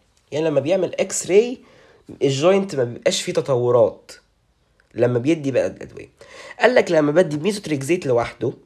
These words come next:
أو السلفاسيلازين لوحده أو الهيدروكسيكلوروكين لوحده، عشرين في المية فقط مفيش بروجريشن. لكن لما اديت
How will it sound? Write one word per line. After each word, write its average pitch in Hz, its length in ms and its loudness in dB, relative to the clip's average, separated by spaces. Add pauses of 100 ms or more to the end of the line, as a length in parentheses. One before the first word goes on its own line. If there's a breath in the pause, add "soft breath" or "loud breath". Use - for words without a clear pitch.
(200)
أو 131 100 2
السلفاسيلازين 135 920 0
لوحده 160 480 4 (420 soft breath)
أو 139 140 10
الهيدروكسيكلوروكين 135 920 0
لوحده، 190 460 4 (580 loud breath)
عشرين 175 520 2
في 214 180 2
المية 185 400 8
فقط 202 600 0 (1080)
مفيش 165 240 -8
بروجريشن. - 520 -6 (760 loud breath)
لكن 151 380 2
لما 147 300 4
اديت 170 560 0